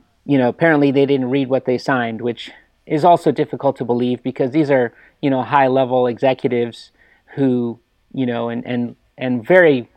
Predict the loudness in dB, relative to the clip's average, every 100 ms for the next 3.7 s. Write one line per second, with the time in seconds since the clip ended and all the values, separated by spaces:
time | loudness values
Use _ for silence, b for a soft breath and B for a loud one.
0 | _ 0 0 2 0 2 0 0 -4 -4
1 | -4 -4 -8 -6 -6 -2 0 2 2 -2
2 | -2 B B B B B B B B _
3 | _ _ _ 0 2 4